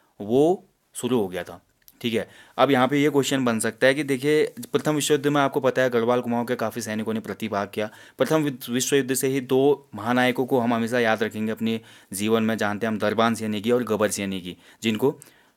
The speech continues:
सर्वोच्च ब्रिटिश सैनिक सम्मान मिला था विक्टोरिया क्रॉस। ठीक है, ये पर्सी विंडम के टाइम की ही घटनाएं थी, ध्यान रखेंगे। इसके बाद सत्रहवें कमिश्नर के रूप में आते हैं एनसी स्टाइफ।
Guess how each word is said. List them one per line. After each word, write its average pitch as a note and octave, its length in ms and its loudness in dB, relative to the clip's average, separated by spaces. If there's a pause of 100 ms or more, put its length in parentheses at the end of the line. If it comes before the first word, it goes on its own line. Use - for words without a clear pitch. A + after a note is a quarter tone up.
(140)
सर्वोच्च D3 400 4
ब्रिटिश A#2 320 -2
सैनिक A2+ 460 -2
सम्मान G#2 300 -4
मिला F#2+ 160 -4
था C#3+ 340 -10
विक्टोरिया G#2 420 -2
क्रॉस। E2 400 -10 (140)
ठीक A#2+ 120 -6
है, B2+ 60 2
ये C3 100 2
पर्सी C3 340 -4
विंडम A#2 280 0
के A#2+ 120 -6
टाइम G#2 200 -2
की - 120 -14
ही C#3 80 -6
घटनाएं F#2+ 400 -8
थी, F2 180 -18 (200)
ध्यान F#2+ 220 -8
रखेंगे। E2+ 300 -16 (1200)
इसके D3+ 180 6
बाद D#3 180 10
सत्रहवें D#3+ 460 6
कमिश्नर E3 360 6
के E3 100 0
रूप C#3+ 220 0
में C#3 80 4
आते B2 240 2
हैं D3+ 100 -2
एनसी C#3+ 480 2
स्टाइफ। G#2 460 -2